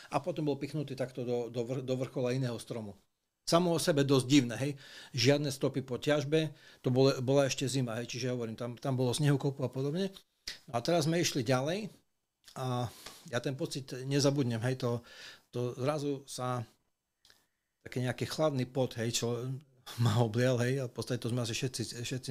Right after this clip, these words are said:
nejako cítili. A objavili sa tam stopy, čerstvé stopy vlkov, ale také, jak moja dlaň, hej, tak ja neviem, keď si viete predstaviť, že ste niekde v lese, nemáte zbraň, zmráka sa, neviete ešte, jak dlho bude ďalej a je tam nejaký,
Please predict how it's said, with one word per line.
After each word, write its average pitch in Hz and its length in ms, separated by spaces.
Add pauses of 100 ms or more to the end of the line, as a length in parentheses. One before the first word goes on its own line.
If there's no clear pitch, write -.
nejako 113 180
cítili. 127 400 (540)
A - 80
objavili 156 320
sa 151 160
tam 135 160
stopy, 139 340
čerstvé 165 320
stopy 131 300
vlkov, 135 320
ale 113 160
také, 135 260
jak 120 140
moja 123 240
dlaň, 113 320
hej, 117 80
tak 107 180
ja 120 60
neviem, 110 180 (640)
keď - 80
si - 140
viete 123 160
predstaviť, 123 320
že 117 100
ste - 160
niekde 117 220
v 110 80
lese, 131 220 (180)
nemáte 120 400
zbraň, 127 480
zmráka 123 480
sa, 139 240 (480)
neviete 127 400
ešte, 120 240
jak 120 160
dlho 127 160
bude 120 160
ďalej 135 240
a 117 80
je 123 120
tam 123 120
nejaký, 123 480